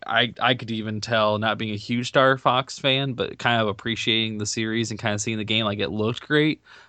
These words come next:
but at the same time, using the gamepad and trying to do the controls, just, it, something about it was off.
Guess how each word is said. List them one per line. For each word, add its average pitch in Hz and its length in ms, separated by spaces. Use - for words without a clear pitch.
but 123 100
at 117 60
the - 60
same 117 220
time, 117 380
using 120 280
the 110 80
gamepad 113 580
and 107 100
trying 110 260
to 101 120
do 110 180
the 107 80
controls, 110 480
just, - 240
it, 95 140
something 120 340
about 104 260
it - 80
was 101 140
off. 101 360